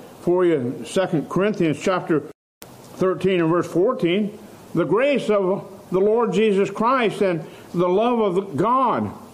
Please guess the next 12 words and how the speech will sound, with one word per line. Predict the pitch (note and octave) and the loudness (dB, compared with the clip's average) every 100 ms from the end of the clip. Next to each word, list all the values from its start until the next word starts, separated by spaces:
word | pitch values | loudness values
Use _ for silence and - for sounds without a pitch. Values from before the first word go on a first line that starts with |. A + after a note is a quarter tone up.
| - - - | -20 -20 -12
and | F#3+ G#3 G#3+ | -4 0 2
the | G3+ G3 F#3+ - _ - | 2 0 -4 -6 _ 0
communion | B3 G3+ D#3+ - - | 2 0 -2 -10 -4
of | G3 G3 G#3 E3 - - - | 0 2 2 -2 -8 -16 -6
the | G3 F#3+ | -2 2
Holy | F#3 G#3+ G#3 - - F#3+ | 2 2 2 -2 -4 0
Ghost | A#3 C4+ F3+ A2+ - - - - - - - - | 2 2 0 -2 -8 -14 -20 -20 -20 -20 -20 -2
be | F#3+ | 2
with | A3+ A#3+ G3+ | 4 2 2
you | B3 | 2
all. | C4+ C#4 A3+ | 2 2 2
Amen. | A#3+ C4 C#4 D#4+ F#3+ | 2 2 2 2 0